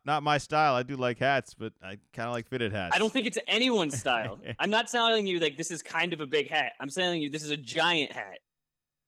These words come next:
Speaker 1: Oh, I, I, I see. So he, he, he's gonna wear, like, a New York Giants hat on his head?
Speaker 2: I don't know.
Speaker 1: <laughs> All right.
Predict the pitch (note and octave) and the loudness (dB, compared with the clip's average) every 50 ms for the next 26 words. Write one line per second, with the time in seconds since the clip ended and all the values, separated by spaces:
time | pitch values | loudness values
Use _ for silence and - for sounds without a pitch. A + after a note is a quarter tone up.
0 | _ _ _ _ _ _ _ _ _ _ _ _ _ _ _ _ _ _ _ _ | _ _ _ _ _ _ _ _ _ _ _ _ _ _ _ _ _ _ _ _
1 | A#2+ A#2 A2+ G#2+ A2 A#2 - A2+ A#2 G#2 G#2+ A#2 B2 B2 - - G#2+ A#2 B2 - | -8 -6 -4 -4 -4 -6 -6 -8 -8 -6 -4 -4 -6 -6 -6 -8 -8 -8 -8 -8
2 | - G2 F#2 F2+ - - F#2+ F2+ E2+ - - F#2+ F#2+ G2 - _ - G#2+ G#2 F#2+ | -8 -10 -10 -10 -10 -10 -10 -10 -10 -12 -12 -12 -12 -12 -12 _ -12 -12 -12 -12
3 | _ _ _ _ - G2+ G2+ F#2 - - G#2+ G#2+ G#2 A2 A2 G#2+ G#2+ - _ _ | _ _ _ _ -16 -14 -14 -10 -8 -8 -6 -2 -2 0 0 -2 -2 -6 _ _
4 | _ _ _ _ _ _ _ _ _ - A2 G#2+ G2 A2+ A2+ A#2 A#2 A2 G#2 - | _ _ _ _ _ _ _ _ _ -8 -6 -4 -4 -2 0 0 0 0 0 0
5 | A2+ A2 G#2+ A#2 A2 - A#2+ A#2 B2 G#2+ A2+ G#2+ G#2 - A#2+ D3 F3 E3 D3 - | -2 -2 0 -2 -2 -2 0 0 0 0 -2 -4 -4 -2 -2 -2 -2 -4 -8 -16
6 | _ _ _ _ _ _ _ _ _ _ _ _ _ _ _ _ _ _ _ _ | _ _ _ _ _ _ _ _ _ _ _ _ _ _ _ _ _ _ _ _
7 | _ _ _ _ _ _ _ _ _ _ _ _ _ _ _ _ - - A2+ A2 | _ _ _ _ _ _ _ _ _ _ _ _ _ _ _ _ -4 -4 -2 0
8 | C3 C3 C#3 C3 B2 C#3 E3 G#3 B3 G#3 - - _ _ _ _ _ _ - - | 2 2 2 4 4 4 4 2 2 0 -4 -10 _ _ _ _ _ _ -16 -16
9 | - - - - _ _ _ _ _ _ _ _ _ _ _ _ _ _ _ - | -16 -18 -20 -20 _ _ _ _ _ _ _ _ _ _ _ _ _ _ _ -16
10 | A2 - - | -14 -12 -14